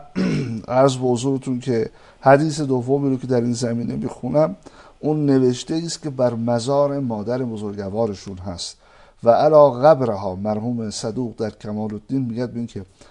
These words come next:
و بر قبر حضرت نرجس خاتون اینطور نوشته:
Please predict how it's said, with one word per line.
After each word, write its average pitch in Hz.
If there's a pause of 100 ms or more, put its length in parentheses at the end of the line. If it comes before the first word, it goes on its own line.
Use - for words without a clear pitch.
(120)
و 110
بر 113
قبر 131
حضرت 107 (1080)
نرجس 110
خاتون 135
اینطور 131
نوشته: 98